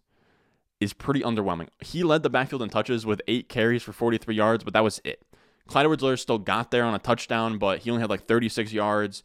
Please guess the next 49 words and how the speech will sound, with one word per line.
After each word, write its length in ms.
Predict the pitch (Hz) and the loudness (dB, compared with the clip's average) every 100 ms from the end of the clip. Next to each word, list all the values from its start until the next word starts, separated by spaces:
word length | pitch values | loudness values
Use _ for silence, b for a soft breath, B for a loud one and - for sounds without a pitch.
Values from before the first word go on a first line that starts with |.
| b b | b b
McKinnon 420 | 107 147 143 113 | -4 -2 0 0
led 200 | 95 123 | 0 0
the 80 | 120 | -2
g-, 160 | 113 113 | -6 -8
the 640 | 113 110 104 98 95 90 87 - - | -4 2 4 4 2 -2 -4 -12 -6
running 280 | 107 117 113 | 0 0 2
backs 260 | 107 98 | 0 -2
in 80 | 92 | -10
snaps, 340 | - 120 117 | -6 -2 -2
but 120 | - 104 | -4 -6
he 40 | |
was 140 | 110 | -4
just 180 | 101 101 | -4 -6
the 120 | 104 | -6
passing 420 | 95 120 117 117 117 | -4 -2 -2 -2 0
down 240 | 110 113 | 0 2
guy, 240 | 107 107 | 2 2
didn't 240 | 101 104 92 | 0 -2 -2
really 140 | 104 | -4
do 160 | 95 95 | -2 -4
a 20 | |
ton. 460 | - 110 110 107 101 b b b b | -4 -6 -6 -6 -12 b b b b
This 220 | 123 131 | -6 -4
backfield 400 | - 117 110 110 | -4 -4 -4 -6
is 80 | 98 | -2
going 180 | 110 107 | -2 0
to 40 | |
be 100 | 101 | -2
a 20 | |
headache 280 | 90 104 101 | -2 -2 -2
moving 220 | 104 90 | -4 -6
forward. 420 | 85 - 131 127 - | -6 -2 0 0 -2
I 60 | |
don't 100 | 123 | 0
know 160 | 180 135 | 2 2
why 240 | 82 90 | 0 -2
they 80 | 117 | -2
just 160 | 123 117 | -4 -6
came 140 | 117 | -4
out 60 | 120 | -4
and 80 | 104 | -4
was 120 | 95 | -4
like, 140 | 85 | -4
"Yeah, 100 | 90 | -4
we're 80 | 85 | -4
just 80 | 87 | -6
gonna 140 | 98 | -8
start 240 | - 95 95 | -2 -2 -2
Pacheco." 560 | - 101 101 98 92 | -2 -2 0 -2 -2